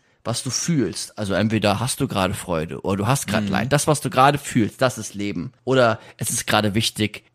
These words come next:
Speaker 1: den Umgang mit Leid und Freude zu finden und nicht so etwas Absolutes,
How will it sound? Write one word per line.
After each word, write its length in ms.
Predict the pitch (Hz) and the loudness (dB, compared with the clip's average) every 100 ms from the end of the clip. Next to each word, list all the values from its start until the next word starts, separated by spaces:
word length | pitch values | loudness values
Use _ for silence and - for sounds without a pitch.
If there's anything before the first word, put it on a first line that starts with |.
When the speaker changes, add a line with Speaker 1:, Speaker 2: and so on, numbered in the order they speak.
| - | 0
Speaker 1:
den 140 | 110 | 0
Umgang 580 | - 151 180 127 87 123 | 4 4 6 6 2 -2
mit 220 | 98 - | -4 -2
Leid 360 | 98 101 95 - | 0 2 0 -4
und 140 | 95 | -12
Freude 460 | - 104 98 90 92 | -8 -4 -4 -6 -12
zu 140 | - | -14
finden 440 | - 98 - - 98 _ | -10 -10 -10 -14 -18 _
und 220 | 110 110 | 0 4
nicht 320 | 139 - - _ | 4 2 -8 _
so 140 | - | -8
etwas 320 | 69 - - - | -6 -6 -8 -10
Absolutes, 840 | - - 92 120 120 - - - | -6 -4 0 0 0 -4 -4 -8